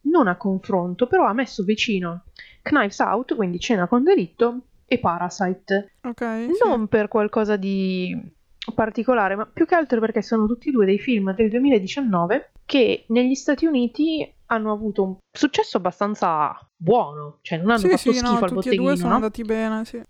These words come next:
Speaker 1: E sono dei film che in America di solito non fanno molto successo. Parasite perché è straniero e Knives Out
Speaker 2: Mhm.
Speaker 1: perché non è, come diceva anche lei, un remake,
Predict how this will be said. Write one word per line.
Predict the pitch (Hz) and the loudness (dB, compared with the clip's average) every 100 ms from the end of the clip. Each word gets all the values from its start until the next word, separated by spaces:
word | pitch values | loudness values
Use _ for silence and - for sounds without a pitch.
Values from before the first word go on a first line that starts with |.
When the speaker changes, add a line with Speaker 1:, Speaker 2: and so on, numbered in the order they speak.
| _ | _
Speaker 1:
E | 330 302 - | 0 0 -4
sono | - 392 254 | -4 0 2
dei | 262 453 | 4 2
film | - 240 277 294 285 - _ _ _ _ | 2 -2 0 -2 -4 -8 _ _ _ _
che | - 240 101 _ | 0 0 -2 _
in | 277 | -4
America | 392 254 196 196 | 0 2 2 0
di | 180 254 | -4 -4
solito | 220 185 196 | 0 0 0
non | 185 175 | -2 -4
fanno | - 214 185 | -2 -2 -2
molto | 180 180 196 | -4 -6 -6
successo. | 190 - 202 175 - 185 180 _ _ | -10 -6 -2 -2 -4 -8 -8 _ _
Parasite | 294 392 494 233 - | 0 0 2 0 -2
perché | 190 190 | -2 -2
è | 190 | -2
straniero | - 202 185 175 175 175 185 - _ _ | -2 0 2 2 4 2 0 -8 _ _
e | - | -6
Knives | 262 330 403 - | -2 0 0 2
Out | 233 247 | 0 0
Speaker 2:
Mhm. | 262 | 2
Speaker 1:
perché | 226 233 226 208 202 196 202 | 0 0 0 2 4 2 0
non | 214 220 | 0 0
è, | 208 | 0
come | 196 196 | 0 -4
diceva | 185 233 208 | -2 0 0
anche | 202 208 262 | -2 -2 0
lei, | 190 196 202 202 185 - | 2 4 2 0 -6 -8
un | 196 | -4
remake, | 196 190 196 196 | 0 0 2 0